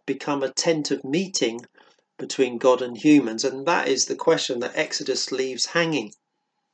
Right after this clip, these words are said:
And Leviticus goes on to answer, the next book of the Bible. And it tells us that fellowship between God and humans is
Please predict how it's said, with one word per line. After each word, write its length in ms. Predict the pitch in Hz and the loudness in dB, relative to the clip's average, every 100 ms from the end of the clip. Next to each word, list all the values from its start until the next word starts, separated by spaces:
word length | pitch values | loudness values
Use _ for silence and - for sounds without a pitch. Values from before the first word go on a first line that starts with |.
| _ _ _ _ _ _ | _ _ _ _ _ _
And 300 | 113 120 123 | -6 -6 -4
Leviticus 880 | 120 123 208 - - 98 - - - _ _ | -2 6 6 6 0 -4 -6 -6 -8 _ _
goes 260 | 123 120 113 | 0 0 2
on 300 | 113 101 101 - | 0 0 -6 0
to 160 | 127 | 2
answer, 380 | 120 113 101 110 | 2 0 -2 -4
the 120 | 113 | -2
next 320 | 131 165 - | -2 -4 -6
book 180 | - 113 | -12 -12
of 100 | - | -12
the 60 | 117 | -10
Bible. 540 | - 107 101 58 - _ _ _ - _ - _ _ _ _ _ - | -4 -4 -4 -8 -14 _ _ _ -20 _ -20 _ _ _ _ _ -8
And 120 | 117 | -6
it 140 | 123 | -4
tells 260 | - 156 135 | 2 4 4
us 140 | - | 2
that 220 | 131 120 | 0 -2
fellowship 580 | - 165 170 147 151 135 - | 4 8 8 8 2 -4 -8
between 400 | 135 - 123 117 | -4 0 0 2
God 220 | 147 143 | 2 2
and 120 | 131 | 0
humans 420 | 139 151 123 113 | 2 2 4 0
is 240 | 131 123 | -2 -4